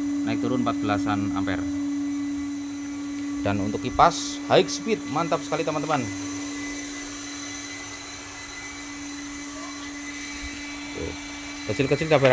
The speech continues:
rawit. Ini tinggal ini sih untuk jaring-jaring kipasnya yang belum tak pasang. Kenceng banget.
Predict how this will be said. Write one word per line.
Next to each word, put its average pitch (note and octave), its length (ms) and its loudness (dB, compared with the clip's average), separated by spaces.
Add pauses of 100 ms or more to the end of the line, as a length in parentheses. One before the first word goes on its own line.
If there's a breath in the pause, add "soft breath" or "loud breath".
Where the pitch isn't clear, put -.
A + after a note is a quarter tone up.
rawit. A#2+ 240 8
Ini B2+ 160 6
tinggal B2 320 8 (960)
ini C#3+ 160 8
sih B2+ 240 8 (320)
untuk A#2 240 8 (400)
jaring-jaring A#2+ 400 12
kipasnya A2+ 320 8
yang G#2+ 80 6
belum G2 160 6
tak F2+ 160 4
pasang. G2 220 4 (680)
Kenceng E3+ 240 8
banget. G#3 240 12